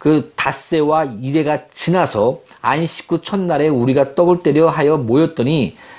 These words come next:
바울이 이튿날 떠나고자 하여라고 기록하고 있는 것입니다. 그 또 사도행전 이십 장 십일 절에는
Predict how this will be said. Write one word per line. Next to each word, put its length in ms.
바울이 500
이튿날 540
떠나고자 540
하여라고 720
기록하고 360
있는 120
것입니다. 480
그 220
또 100
사도행전 440
이십 260
장 120
십일 300
절에는 480